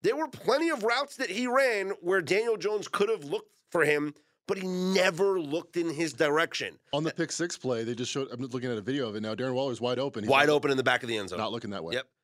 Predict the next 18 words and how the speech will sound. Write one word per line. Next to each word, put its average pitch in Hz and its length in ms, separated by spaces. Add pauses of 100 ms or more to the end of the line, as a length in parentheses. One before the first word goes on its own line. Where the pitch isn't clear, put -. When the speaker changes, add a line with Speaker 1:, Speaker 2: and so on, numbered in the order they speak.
(120)
Speaker 1:
He 127 100
could 151 200
have 131 140
thrown 143 220
it 135 140
over 165 280
the 180 120
defenders 147 560
to - 120
the 113 100
back 123 340
pylon 120 520
to 120 80
Darren 123 300
Waller 113 320
for 120 140
the 107 80
touchdown. 82 400